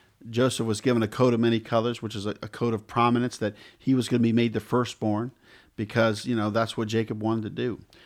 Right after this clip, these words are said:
Uh, we know that, uh, things happened with the first few sons or whatever, and, and, and Joseph was his favorite from Rachel, and so,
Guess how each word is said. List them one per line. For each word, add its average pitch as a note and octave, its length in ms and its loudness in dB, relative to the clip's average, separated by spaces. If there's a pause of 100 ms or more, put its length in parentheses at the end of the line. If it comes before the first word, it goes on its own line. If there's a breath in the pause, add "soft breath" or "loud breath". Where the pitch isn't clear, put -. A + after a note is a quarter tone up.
(140 soft breath)
Uh, F2+ 340 -6
we G#2 160 -2
know A2 240 0
that, G2+ 220 -2
uh, F#2+ 220 -4
things A#2 300 -2
happened A2+ 340 0
with G#2 140 -2
the F#2+ 360 -6 (600)
first - 380 -4
few A2+ 180 -2
sons A#2 400 0
or G#2+ 80 0
whatever, G#2 340 -2
and, G2 220 -4 (560 loud breath)
and, G2+ 280 -4
and G#2 140 -4
Joseph A#2 380 0
was A2 140 0
his G#2 180 -4
favorite B2 340 -2
from G2+ 260 -4
Rachel, D3 360 -2
and F#2 160 -6
so, G#2 340 -4